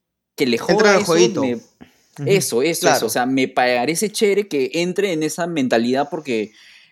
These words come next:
Speaker 1: en la medida que él sienta que él puede dar más y que puede pelear por más posiciones, calculo que se va a arriesgar más en carrera a hacer cosas que le, que lo lleven a eso, ¿no? Y creo que solamente
Speaker 3: Claro.
Speaker 1: le va, va a hacer bien al show que tengas un piloto en esa, en,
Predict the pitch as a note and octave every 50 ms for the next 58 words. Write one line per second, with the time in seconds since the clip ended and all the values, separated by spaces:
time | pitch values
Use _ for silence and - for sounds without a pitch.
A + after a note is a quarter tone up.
0 | _ _ _ _ - C3+ C3 B2+ B2+ A#2+ A#2+ C3 D3 E3+ A3 A#3 - D3 D3 D3
1 | D#3+ D#3 - - E3+ E3+ E3 - F3 D#3+ - B2 A#2+ A#2+ C3 C3+ C3 C3+ - D3
2 | D3+ D3+ D3 C#3+ C#3 C3+ - C3+ A#2+ B2 B2+ C3 A#2+ A#2+ A#2+ A#2+ B2 B2+ B2+ -
3 | - A2 A#2 G#2+ - B2 A#2+ B2 A#2 - A2+ A2 A2+ A2+ A2+ - - A#2 A2 A2
4 | A2+ A2 A#2 - _ C#3+ C3 - - G#2+ - - B2 A#2+ B2 C3 D3+ - - _
5 | - - A#2+ - - D#3+ F3 - - D#3+ - A#2+ A2+ B2 B2+ B2 C#3 D3 C#3 -
6 | C#3 B2+ A#2+ B2 A#2+ A2+ B2 B2+ C3+ C3+ C3+ C#3+ C#3 - D#3+ C#3+ B2 A2 A2+ B2
7 | B2 A#2+ C#3 A#2 A#2 A2+ - - B2+ B2 - - E3 D#3+ - - B2+ A#2+ - -
8 | - A#2+ A2 A2 A2 A2+ - _ _ - B2 A2 A2 A2 A#2 C3+ C3+ C3 C3+ C3
9 | A#2+ G2+ F#2+ A2 B2 C#3 C3 - A#2 G#2+ A2+ A2+ A#2+ G#2+ - B2+ C3 C3 - B2
10 | A2+ A2+ A2 G#2+ - - B2 B2 B2+ B2 A#2+ G#2+ G#2+ A2 G#2+ G#2+ G#2+ G#2+ B2 B2
11 | - B2 A#2 A2+ B2 B2+ B2 A#2+ A#2 A2 - - - B2+ A#2+ A#2 A#2 A#2+ - -
12 | A2+ A2 G#2+ G2+ A2 - - B2+ A#2+ A#2 A#2 - B2 G#2 A#2 A2 A#2 A2+ B2+ A2
13 | A2 G#2+ - - A#2 A2+ G#2 G#2 G2+ - - G#2+ A2+ A2